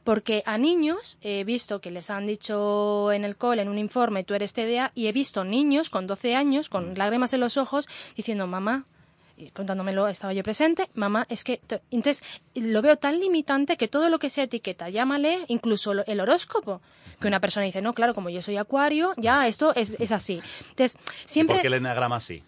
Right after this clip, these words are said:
Speaker 2: ¿Por qué el eneagrama con una etiqueta empiezas ahí a conocerte y a cambiar?
Speaker 1: Porque, eh, em, desde luego en mi formación, sin que le digo, "Coged la, el dato,
Speaker 2: Mm.
Speaker 1: coged la información,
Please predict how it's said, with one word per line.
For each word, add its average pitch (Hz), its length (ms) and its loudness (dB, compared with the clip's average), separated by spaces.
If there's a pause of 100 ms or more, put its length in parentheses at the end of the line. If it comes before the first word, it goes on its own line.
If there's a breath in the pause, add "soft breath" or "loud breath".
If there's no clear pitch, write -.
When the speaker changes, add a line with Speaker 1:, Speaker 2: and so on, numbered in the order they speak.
Speaker 2:
¿Por 95 140 -6
qué 104 80 -6
el 107 80 -4
eneagrama 120 480 0
con 110 100 -8
una 117 140 -4
etiqueta 117 320 -6
empiezas 113 320 -6
ahí 117 200 -4
a 120 80 -2
conocerte 107 440 -8
y 117 60 -6
a 98 60 -8
cambiar? 98 340 -6 (120)
Speaker 1:
Porque, 285 580 6
eh, 269 600 4
em, 262 280 2
desde 262 200 2
luego 311 160 2
en 339 80 4
mi 339 100 4
formación, 302 560 2
sin 294 160 0
que 269 100 -2
le 240 80 -2
digo, 214 280 -2
"Coged 330 360 2
la, 254 880 2
el 233 140 2
dato, 269 300 2 (100)
Speaker 2:
Mm. 214 60 -4
Speaker 1:
coged 220 240 2
la 330 100 4
información, 294 600 0